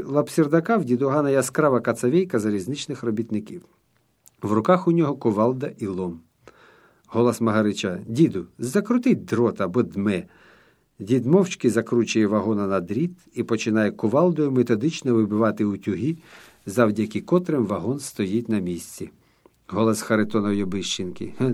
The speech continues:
дідушка пацаватий, і ото то воно йому надо, отак їбошить». Магарич: «Амбальний дідусь, мабуть, і хуй ще стоїть». «Стоїть хуй, діду!» Дід продовжує роботу: «Стоїть, синку, дай тобі, Боже, щоб у тебе так стояло».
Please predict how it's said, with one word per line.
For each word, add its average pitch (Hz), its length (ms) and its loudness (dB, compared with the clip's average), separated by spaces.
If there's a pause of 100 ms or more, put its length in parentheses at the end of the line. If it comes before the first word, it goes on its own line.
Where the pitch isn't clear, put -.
(260)
дідушка 123 500 -4
пацаватий, 113 840 -4 (360)
і 131 100 4
ото 147 380 6
то 151 180 0
воно 156 260 6
йому 165 240 6
надо, 135 480 0
отак 139 440 -4
їбошить». 120 640 -4 (720)
Магарич: 104 560 0
«Амбальний 147 480 0
дідусь, 165 420 -8
мабуть, 151 340 -2
і 135 60 -2
хуй 120 200 0
ще 139 180 -6
стоїть». 101 420 -4
«Стоїть 285 400 4
хуй, 180 180 6
діду!» 104 320 0 (560)
Дід 123 320 -2
продовжує 110 540 0
роботу: 104 420 -2
«Стоїть, 160 480 -2
синку, 92 480 -8 (240)
дай 233 240 2
тобі, 180 300 2
Боже, 92 300 -4
щоб 120 240 -4
у 131 60 -2
тебе 98 300 -4
так 92 240 -6
стояло». 92 580 -6